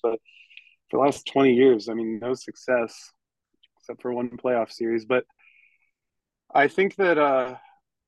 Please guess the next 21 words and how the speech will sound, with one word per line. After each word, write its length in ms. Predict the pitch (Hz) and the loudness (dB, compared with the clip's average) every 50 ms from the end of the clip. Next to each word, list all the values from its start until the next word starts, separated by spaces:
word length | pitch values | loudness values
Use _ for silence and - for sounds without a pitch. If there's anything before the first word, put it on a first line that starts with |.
| _ _ | _ _
yeah, 160 | - 175 190 147 | -8 -6 -6 -4
I 140 | 143 147 | -4 -4
don't 160 | 139 170 180 185 | -4 -4 -4 -4
know, 100 | 190 170 | -4 -6
because 240 | 139 131 156 143 | -8 -8 -6 -4
I 100 | 156 165 | -2 -2
watched 360 | 185 185 185 185 180 - - 160 | -2 -2 -2 -4 -4 -6 -6 -4
Adam 300 | 151 151 165 165 165 151 _ | -4 -4 -4 -4 -6 -10 _
Fantilli 460 | - 143 143 131 - - 143 139 127 | -10 -10 -10 -8 -6 -4 -2 -2 -2
just 220 | 117 127 - - _ _ - | -2 -6 -10 -14 _ _ -8
absolutely 600 | 123 131 139 139 - - 143 139 139 131 135 131 | -6 -4 -6 -6 -6 -4 -4 -4 -2 -2 -4 -4
destroy 720 | 120 127 - - - - 135 135 127 135 127 123 117 117 110 - - _ _ | -4 -6 -8 -10 -10 -8 -6 -6 -4 -4 -2 -2 -2 -2 -4 -8 -14 _ _
all 180 | - 131 131 131 | -2 0 0 0
of 120 | 127 - | -2 -6
college 420 | - - 135 123 120 120 120 110 - | -6 -6 -6 -6 -4 -6 -6 -6 -4
hockey 400 | - 120 117 - - 113 110 104 - _ _ _ _ _ _ _ _ _ _ _ _ _ _ _ _ _ _ _ _ - | -4 -4 -4 -4 -8 -10 -12 -12 -14 _ _ _ _ _ _ _ _ _ _ _ _ _ _ _ _ _ _ _ _ -8
for 100 | - 131 | -4 -4
an 80 | 127 127 | -4 -4
entire 500 | 123 120 110 - - - 143 143 135 127 | -4 -8 -10 -8 -2 0 2 2 2 0
season. 460 | - - - 127 127 113 113 104 107 | -2 -4 -6 -6 -6 -4 -6 -8 -8
As 180 | 107 104 - | -10 -12 -14